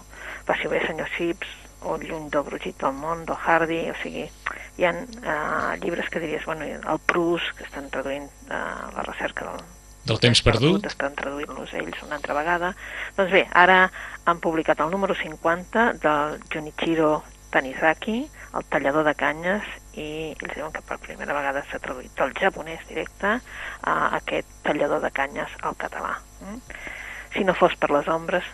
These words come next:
Speaker 1: no hi hauria bellesa», deia el Junichiro Tanizaki. Aquest llibre el que trobarem és això,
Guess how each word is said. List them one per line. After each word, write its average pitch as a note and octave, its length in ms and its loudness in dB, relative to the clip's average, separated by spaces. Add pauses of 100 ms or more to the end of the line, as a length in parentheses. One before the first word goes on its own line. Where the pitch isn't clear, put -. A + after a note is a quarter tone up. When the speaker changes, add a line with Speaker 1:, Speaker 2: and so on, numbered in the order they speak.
Speaker 1:
no F3 160 -6
hi D#3 120 0
hauria C#3+ 320 0
bellesa», C3+ 500 0 (100)
deia C#3 540 0
el E3 160 -6
Junichiro C#3+ 560 -8 (220)
Tanizaki. C3+ 640 -6 (460)
Aquest - 260 -6
llibre D3+ 260 2
el D3+ 60 2
que D3 120 -4
trobarem C#3+ 520 -4
és C#3 120 -8
això, C3 300 -6